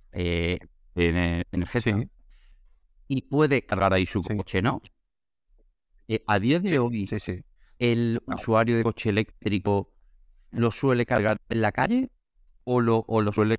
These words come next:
Speaker 1: cargar en su casa?
Speaker 2: La clave es, eh, la clave del coche eléctrico, tienes una casa, te vas a poner un wallbox en casa, ¿sabes? Somos distribuidores y, y vamos con todas las ligas que tenemos, hacemos,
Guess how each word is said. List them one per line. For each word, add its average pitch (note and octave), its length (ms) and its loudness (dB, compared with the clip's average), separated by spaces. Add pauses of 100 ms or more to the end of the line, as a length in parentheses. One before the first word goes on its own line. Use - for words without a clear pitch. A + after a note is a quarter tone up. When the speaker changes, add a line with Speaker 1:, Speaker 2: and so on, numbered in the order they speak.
Speaker 1:
cargar A2 300 0
en G#2 100 -2
su A2 120 -4
casa? - 300 -8 (1900)
Speaker 2:
La G#2+ 140 -2
clave B2+ 300 2
es, A#2 140 -8 (420)
eh, A#2+ 100 -2
la A2 100 2
clave B2+ 240 2
del C#3+ 140 -2
coche C#3+ 200 -4
eléctrico, A#2+ 280 0
tienes B2+ 220 -2
una D3+ 180 -2
casa, F3 260 -2
te C3 60 2
vas A#2 100 2
a A2 60 -2
poner A2 160 2 (160)
un A#2+ 180 -4
wallbox A2 600 0
en - 80 -20
casa, - 240 -8
¿sabes? A2 260 0
Somos G2 180 -4
distribuidores G2+ 600 0
y, G#2 160 0
y G2 140 -2
vamos F#2 280 -2
con F#2 140 -10
todas G#2 260 0
las G#2+ 100 0
ligas A2 200 0
que A2+ 80 -4
tenemos, A2 200 0
hacemos, G#2 320 -4